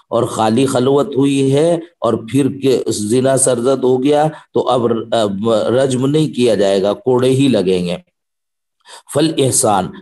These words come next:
तो एक तो मोहसन होना है, या अमली, हाय मेरी उम्मीद, काश ऐसा ना हुआ होता, ये वजन शेरी के लिए।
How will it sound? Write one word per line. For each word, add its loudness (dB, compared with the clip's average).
तो -2
एक 0
तो 2
मोहसन 0
होना 0
है, 0
या 0
अमली, -2
हाय 0
मेरी 0
उम्मीद, -4
काश 0
ऐसा 0
ना 0
हुआ 0
होता, -4
ये 2
वजन 0
शेरी 0
के -4
लिए। -4